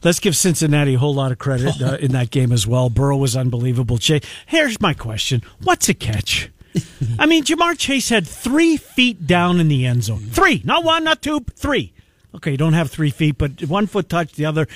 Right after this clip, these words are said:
Speaker 1: and then the t-, the foot that touched first came down and hit again.
Speaker 2: Shouldn't it be over at that point?
Speaker 1: It is, right?
Speaker 2: Th-, this goes back to the Calvin Johnson thing, completing the process, right? That's when it became part of our football lexicon, and that play, week one, ten years ago,
Speaker 1: But if
Speaker 2: whenever
Speaker 1: a
Speaker 2: it was.
Speaker 1: running back just sticks the ball over the
Speaker 2: It's over.
Speaker 1: uh, it's over.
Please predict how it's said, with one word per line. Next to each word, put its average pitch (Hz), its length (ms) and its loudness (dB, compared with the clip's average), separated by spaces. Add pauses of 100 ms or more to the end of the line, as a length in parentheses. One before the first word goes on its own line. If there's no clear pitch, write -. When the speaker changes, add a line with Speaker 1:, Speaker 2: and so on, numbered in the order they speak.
(120)
Speaker 1:
and 156 160 2
then 147 120 0
the 123 80 -2
t-, 180 240 -2
the 139 120 -2
foot 175 260 -2
that 147 120 -6
touched 160 240 -2
first - 320 -2
came 151 200 -2
down 139 200 -2
and 123 100 0
hit 120 120 -4
again. 104 320 -12
Speaker 2:
Shouldn't 359 280 0
it - 0 -
be 330 120 4
over 269 180 2
at 247 120 0
that 240 180 -4
point? 233 200 0
Speaker 1:
It 370 160 4
is, 415 320 2
right? 285 260 4
Speaker 2:
Th-, 359 100 -4
this 262 160 -6
goes 254 240 -8
back 214 220 -2
to 214 60 -10
the 220 80 -2
Calvin 175 360 -2
Johnson 143 400 -2
thing, 143 200 -2
completing 190 540 0
the 165 60 0
process, 120 480 -6
right? 135 160 -2
That's 160 180 -2
when 180 140 0
it 160 40 0
became 156 380 0 (320)
part 185 160 0
of 170 100 0
our 175 120 0
football 170 420 0
lexicon, 143 520 -2
and 135 100 0
that 156 160 0
play, 151 340 2 (240)
week 156 340 -2
one, 160 440 2 (260)
ten 170 200 -2
years 147 220 0
ago, 147 200 0
Speaker 1:
But 269 100 2
if 285 40 2
Speaker 2:
whenever 269 120 0
Speaker 1:
a 262 40 2
Speaker 2:
it 247 40 0
was. 233 60 -2
Speaker 1:
running 339 260 2
back 254 240 0
just 220 220 0
sticks - 280 -6
the 269 120 -2
ball 247 320 2
over 214 180 -2
the 196 80 0
Speaker 2:
It's 190 80 2
over. 220 260 0
Speaker 1:
uh, - 60 -14
it's - 160 -2
over. 330 400 0